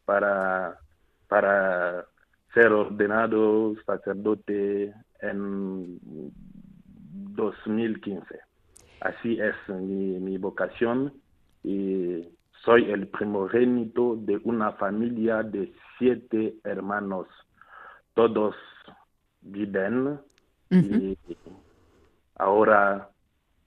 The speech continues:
Speaker 1: soy cura, sacerdote y ya está.
Speaker 2: Eh, padre, se encuentra actualmente estudiando en España, en la Universidad de Navarra,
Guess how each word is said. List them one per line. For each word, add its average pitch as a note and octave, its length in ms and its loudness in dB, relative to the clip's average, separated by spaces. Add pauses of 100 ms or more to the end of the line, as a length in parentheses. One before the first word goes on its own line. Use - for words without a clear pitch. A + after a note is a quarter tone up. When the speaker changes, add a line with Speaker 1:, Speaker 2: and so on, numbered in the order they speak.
(360)
Speaker 1:
soy G2 600 4
cura, G#2+ 560 4 (840)
sacerdote F#2+ 920 -4
y F2 520 -6 (340)
ya G2 120 -2
está. - 280 -8 (1400)
Speaker 2:
Eh, E3 480 4
padre, G3 240 6
se - 80 2
encuentra F3 340 2
actualmente F#3+ 540 4
estudiando D#3+ 560 4
en D#3 160 4
España, F3 400 2
en E3 60 4
la D3+ 60 0
Universidad C#3+ 400 0
de D#3+ 60 4
Navarra, E3 440 4